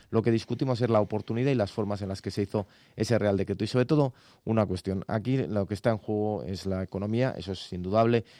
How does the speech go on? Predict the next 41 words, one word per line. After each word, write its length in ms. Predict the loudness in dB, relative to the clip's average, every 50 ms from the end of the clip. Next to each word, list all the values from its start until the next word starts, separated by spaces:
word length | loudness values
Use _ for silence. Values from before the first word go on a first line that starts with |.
| -18 _ -6
en 100 | -4 -2
una 120 | -2 -2
situación 380 | -2 -2 -2 -2 -2 -2 -4 -4
que 80 | -4
prácticamente 560 | -6 -6 -6 -6 -4 -2 -2 -2 -2 -2 -2
no 100 | -4 -4
tiene 180 | -4 -6 -8 -8
precedentes. 420 | -8 -10 -10 -8 -10 -10 -10 -10
Por 160 | -8 -8 -6 -4
tanto, 260 | -4 -4 -2 -4 -4
cualquier 500 | -2 0 0 0 0 -2 -2 -2 -2 -2
medida 440 | -2 -4 -2 -2 -4 -4 -4 -6 -12 _ _ _ _ _ 0
que 80 | 0
afecte 400 | 0 2 4 2 2 2 2 0
a 20 | 0
los 140 | 0 -2
sectores 360 | -6 -8 -10 -8 -8 -10 -10 -8
productivos, 640 | -8 -6 -6 -4 -6 -6 -4 -2 -2 -2 -2 -4 -8 _ _ _
lo 180 | -2 0 2 4
mínimo 500 | 4 4 4 4 4 2 0 -2 -4 -4 -4
es 140 | -4 -4 -2
consultar 500 | -2 -4 -2 -2 -4 -2 0 -2 -2 -2
con 140 | -4 -8 -10
los 100 | -10 -12
sectores 380 | -14 -14 -10 -10 -8 -8 -8
productivos 520 | -10 -8 -8 -8 -8 -8 -8 -8 -8 -8 -8
que 120 | -8 -8
se 160 | -8 -6 -6
vean 180 | -4 -4 -4 -6
afectados 540 | -6 -8 -10 -10 -6 -4 -4 -4 -4 -6 -10 -14 -20 -20 _ _
para 160 | 2 2 4
ver 120 | 4 2 0
si 120 | -2 -2
de 80 | -2 -2
verdad 320 | 0 0 0 0 -2 -2 -4 -10 _ -10
es 120 | -8 -4 -4
eficaz 420 | -2 -2 -4 -4 -2 -2 -2 -2 -4 -10 _ _ _ -8
o 60 | -4
no 80 | -4 -2
es 120 | -2 -4
eficaz, 380 | -4 -6 -6 -8 -8 -8 -10